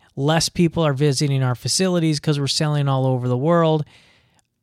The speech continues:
And the flip side of that is the secretary is gonna be the last one eliminated because it doesn't matter how our business changes,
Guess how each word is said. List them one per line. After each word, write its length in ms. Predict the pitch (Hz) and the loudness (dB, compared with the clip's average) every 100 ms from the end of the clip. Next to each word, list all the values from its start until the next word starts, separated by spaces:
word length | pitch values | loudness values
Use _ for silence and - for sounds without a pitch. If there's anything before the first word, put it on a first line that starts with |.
| 170 | 0
And 80 | |
the 40 | 151 | 0
flip 200 | 233 220 | 2 2
side 180 | 214 185 | 2 2
of 60 | |
that 220 | 170 160 | 4 4
is 180 | 160 151 | 2 2
the 100 | 156 | 0
secretary 720 | 139 185 214 - 262 175 143 | 0 0 0 -4 0 2 2
is 80 | 131 | 2
gonna 180 | 143 135 | 0 0
be 160 | 131 | 0
the 80 | 127 | 0
last 400 | 123 123 123 - | -2 -2 -2 -2
one 160 | 135 127 | -2 0
eliminated 760 | 120 120 120 117 113 113 117 | 0 0 0 0 0 -2 -2
because 440 | 117 123 139 131 - - - | -2 -2 0 0 -2 -12 -20
it 320 | - 170 160 160 | -2 -2 -2 0
doesn't 440 | 160 170 170 156 | 4 4 2 0
matter 720 | 147 143 147 151 151 147 139 - - _ | 0 2 2 2 0 0 -2 -8 -20 _
how 420 | - 160 160 165 | -6 -2 0 0
our 240 | 143 156 | 2 0
business 560 | 143 147 151 151 147 - | 2 0 2 2 0 0
changes, 880 | - 165 165 170 139 135 123 123 | 0 0 2 2 2 0 0 -2